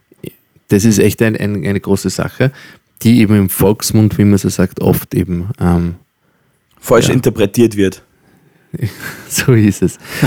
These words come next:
Speaker 1: Aber eben interessant ist, wenn's wie fast überall und grad bei großen Unternehmen ist es sowieso meistens eben gegeben, sie werben auch damit, ähm,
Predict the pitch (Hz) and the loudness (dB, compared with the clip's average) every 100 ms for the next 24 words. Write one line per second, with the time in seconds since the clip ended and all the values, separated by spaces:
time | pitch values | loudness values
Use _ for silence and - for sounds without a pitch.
0 | - 143 120 101 - - - 120 127 117 | 0 0 0 -2 -4 -10 -2 2 2 2
1 | 120 117 131 160 139 107 117 127 - - | 0 0 0 0 -2 0 2 2 0 -4
2 | 107 110 - 92 - 131 127 117 101 98 | -4 -2 0 -2 0 2 2 4 2 2
3 | - 95 - - 101 120 - 107 - 98 | 0 0 -2 2 2 2 2 0 2 2
4 | 101 101 90 - - 101 101 95 90 - | 4 2 0 -4 -2 0 2 2 2 0
5 | 98 95 92 90 - - 117 110 - 90 | -2 -2 -4 -6 -6 0 2 2 0 0
6 | 95 101 92 90 - 92 - - - - | 2 2 0 0 -2 -2 -4 -10 -20 -20
7 | - _ _ - 208 95 90 | -20 _ _ -2 2 2 0